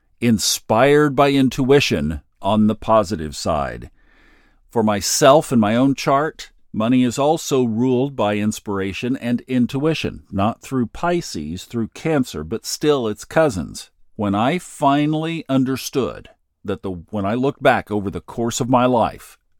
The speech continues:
when I followed intuitive prompts into areas of making money, it always worked out well. When I tried to conceive the plan and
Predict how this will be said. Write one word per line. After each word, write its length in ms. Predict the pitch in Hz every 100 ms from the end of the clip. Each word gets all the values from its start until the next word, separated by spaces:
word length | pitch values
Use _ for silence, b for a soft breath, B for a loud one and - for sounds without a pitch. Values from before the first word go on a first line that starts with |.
| _ _ -
when 160 | 87 87
I 160 | 123
followed 640 | 147 - 143 131 123 123 117
intuitive 840 | 107 120 - 127 120 120 110 -
prompts 880 | - - 156 131 101 - - - - _ _
into 540 | 131 131 131 - 120 -
areas 440 | 107 117 117 113
of 100 | 113
making 380 | 107 110 117 110
money, 400 | 123 127 62 - _ _ _ _ _ _ _
it 160 | 131 -
always 460 | 110 135 120 92 92
worked 240 | 107 101
out 180 | 113 104
well. 400 | 127 123 55 90 _ _ _ _ _ -
When 140 | 76
I 140 | 107
tried 320 | 202 - 127 107
to 80 |
conceive 680 | - 110 90 - 135 117 107
the 100 | 95
plan 580 | - 117 107 107 110 127
and 240 | 82 71